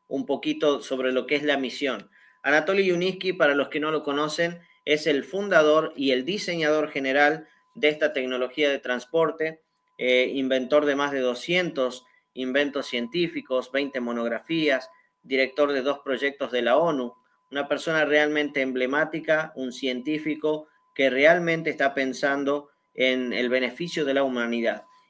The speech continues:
Y él, al hablar de la misión de nuestra compañía, dice lo siguiente:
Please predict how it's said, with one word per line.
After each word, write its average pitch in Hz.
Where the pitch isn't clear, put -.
Y 139
él, 165
al 139
hablar 151
de 160
la 147
misión 175
de 139
nuestra 127
compañía, 139
dice 147
lo 135
siguiente: 120